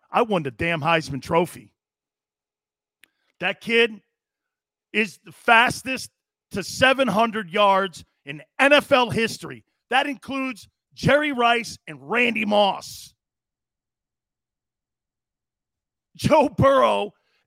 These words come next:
and Ja'Marr Chase have turned Cincinnati's fortunes around. I don't, I, you know what? I just learned the name of the Bengals coach more on a common,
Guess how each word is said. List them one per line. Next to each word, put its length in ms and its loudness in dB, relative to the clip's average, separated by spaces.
and 440 -2
Ja'Marr 440 -2
Chase 420 -6
have 200 -6
turned 440 0
Cincinnati's 840 -4
fortunes 560 -4
around. 580 -2
I 180 2
don't, 220 -2
I, 200 -6
you 140 -8
know 120 2
what? 200 -2
I 160 -4
just 260 -16
learned 300 -8
the 80 -8
name 320 -6
of 60 -6
the 80 -6
Bengals 460 -8
coach 400 -8
more 280 -4
on 100 -4
a 60 -8
common, 560 -8